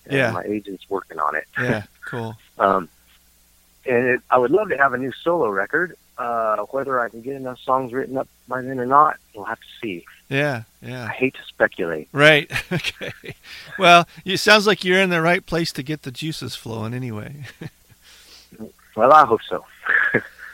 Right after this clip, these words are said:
Speaker 2: So the, the current album that is out is Sing-Alongs for the Apocalypse. If folks would like to get a copy of that, they wanna get in touch with you, have some correspondence, what's the best way to reach out?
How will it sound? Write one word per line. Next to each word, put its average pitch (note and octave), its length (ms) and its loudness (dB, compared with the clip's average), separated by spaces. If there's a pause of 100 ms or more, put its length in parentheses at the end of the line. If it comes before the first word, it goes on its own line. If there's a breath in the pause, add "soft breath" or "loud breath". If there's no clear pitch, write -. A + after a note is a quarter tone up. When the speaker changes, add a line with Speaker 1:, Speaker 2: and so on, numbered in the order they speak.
(120 loud breath)
Speaker 2:
So G#3 260 4
the, F#3+ 200 4
the F3 120 -4
current A#3+ 500 -2
album F3 600 0
that D3+ 220 -6
is D#3+ 160 -4
out B2 420 0
is B2 280 -8
Sing-Alongs D#3+ 1120 -4
for C#3+ 180 -12
the C3 160 -8
Apocalypse. C3+ 1000 -8
If B2+ 120 -12
folks - 420 -10
would B2 140 -12
like C3+ 240 -6
to C#3 160 -8
get C3 180 -8
a A#2 40 -8
copy C3+ 400 -4
of A#2 100 -6
that, C#3 380 0
they B2+ 120 -6
wanna B2 380 -6 (380 loud breath)
get D3 140 -4
in C#3 100 -10
touch C#3+ 240 -4
with C3+ 200 -8
you, C#3 260 0
have B2+ 220 -2
some B2+ 160 -10
correspondence, C#3+ 720 -6
what's C#3 160 -8
the C3+ 80 -6
best B2+ 240 -4
way C3+ 160 -4
to B2+ 80 -6
reach B2 240 -8
out? A2+ 260 -6